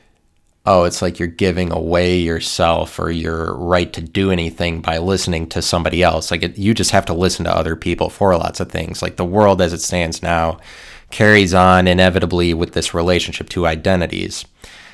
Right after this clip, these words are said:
Um, because that's the whole point of authority, is that there's, like, a school that you can go to. You can get a degree in psychiatry, and in that degree, they have this formulated message that you give to people. Like, there's schools that you go to for this,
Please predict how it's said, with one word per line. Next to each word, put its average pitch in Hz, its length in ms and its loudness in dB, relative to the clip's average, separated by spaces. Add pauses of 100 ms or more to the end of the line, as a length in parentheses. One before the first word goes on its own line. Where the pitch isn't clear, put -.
(280)
Um, 87 600 4 (640)
because 120 200 4
that's 139 160 4
the 123 80 6
whole 113 200 4
point 117 380 4
of 90 120 0
authority, 90 760 4
is 85 200 -2
that 92 200 2
there's, 92 280 0
like, 90 160 0
a 82 80 0
school 117 580 4
that 90 120 0
you 90 180 -2
can 90 240 -6
go 87 280 2
to. 82 440 -4
You 107 120 2
can 113 140 0
get 113 140 2
a 101 40 2
degree 92 520 0
in 85 120 0
psychiatry, 87 1000 0
and 85 160 -4
in 98 160 -2
that 92 220 0
degree, 87 500 -2
they 87 160 0
have 90 160 0
this 87 200 -2
formulated 101 1000 2
message 87 560 -2
that 87 120 -2
you 85 180 -6
give 95 340 0
to 80 100 -6
people. - 440 -10
Like, - 220 -8
there's 90 220 -2
schools 123 500 4
that 85 120 -2
you 87 140 -2
go 87 200 2
to 87 140 -4
for 85 320 0
this, 82 300 -6